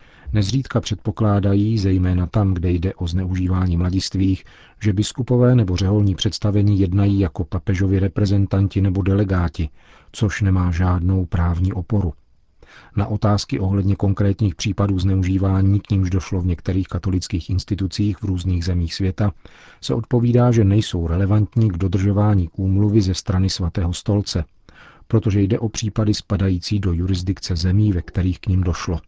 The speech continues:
Stejně tak úmluva nezavazuje Svatý stolec k tomu, aby odpovídal na otázky ohledně procesů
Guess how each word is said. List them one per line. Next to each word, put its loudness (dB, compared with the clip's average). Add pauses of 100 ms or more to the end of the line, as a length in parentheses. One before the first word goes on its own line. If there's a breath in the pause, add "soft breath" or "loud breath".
(840 loud breath)
Stejně 4
tak -2
úmluva 4
nezavazuje 0
Svatý -4
stolec -4
k -20
tomu, -2
aby -2
odpovídal -2
na -4
otázky -4
ohledně -2
procesů -4